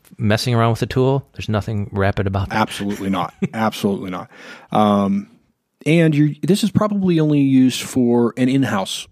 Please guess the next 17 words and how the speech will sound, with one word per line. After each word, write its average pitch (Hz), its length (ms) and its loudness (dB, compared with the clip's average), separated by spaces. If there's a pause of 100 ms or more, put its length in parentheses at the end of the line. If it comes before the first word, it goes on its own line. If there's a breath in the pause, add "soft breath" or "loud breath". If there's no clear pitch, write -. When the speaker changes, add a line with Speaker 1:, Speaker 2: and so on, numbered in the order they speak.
Speaker 2:
prototype, 104 500 -2
something 113 400 -2
that 104 120 -6
you, 127 300 2
the 143 80 0
client, 117 380 0
are 113 60 0
going 113 200 0
to 107 80 0
be 107 60 0
working 107 340 -2
with. 110 220 -2
You're 110 60 -2
not 107 200 -2
necessarily 120 560 -2
going 110 240 0
to 107 340 -2